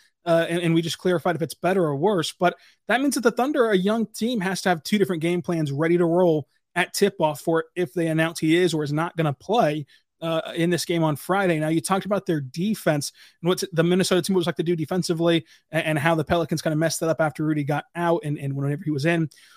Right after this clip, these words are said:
What is gonna be the game plan for them against S G A? Like, now that you've seen all the injuries that has compiled for Minnesota, who's gonna be, you,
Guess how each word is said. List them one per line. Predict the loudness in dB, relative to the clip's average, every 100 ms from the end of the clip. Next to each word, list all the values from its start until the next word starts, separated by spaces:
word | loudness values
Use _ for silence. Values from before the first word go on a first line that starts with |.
| _
What | -10 0 2
is | 2 0
gonna | -2 0 0
be | 0 2
the | 2
game | 2 0 2 2
plan | 2 0 0
for | 0 0
them | 2 2 0 -4 _ _
against | 2 4 2
S | 0 0
G | -2 -2 2
A? | 2
Like, | 2 0
now | -2 0
that | 0 0
you've | 0 -2
seen | 0 0 0 2
all | 2
the | 2
injuries | 2 2 4 2 2
that | -2
has | -2 -4
compiled | -4 -6 -2 -2 -2 -4
for |
Minnesota, | -2 -2 0 2 2 2 -4 _ _
who's | 2 4
gonna | 4 2 0
be, | 0 -2 -2 0
you, | 0 0